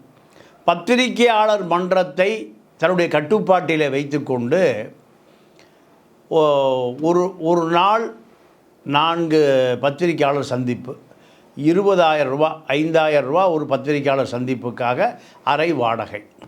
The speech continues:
இருபதாயிரம் ரூபாய். இங்கே, அஹ், திங்கள், செவ்வாய், புதன், வியாழன், வெள்ளி, சனி,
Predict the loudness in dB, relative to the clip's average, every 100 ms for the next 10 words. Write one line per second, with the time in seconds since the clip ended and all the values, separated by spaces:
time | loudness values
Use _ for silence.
0 | -20 _ _ _ _ _ _ _ _ _
1 | _ 0 2 4 4 4 2 0 0 0
2 | -2 -4 -16 _ _ _ _ -16 -10 -8
3 | -8 -12 _ _ -4 -2 -2 -4 -4 0
4 | 0 2 2 2 2 2 0 0 0 2
5 | 2 4 2 0 -2 0 0 -2 -6 -6
6 | -6 -6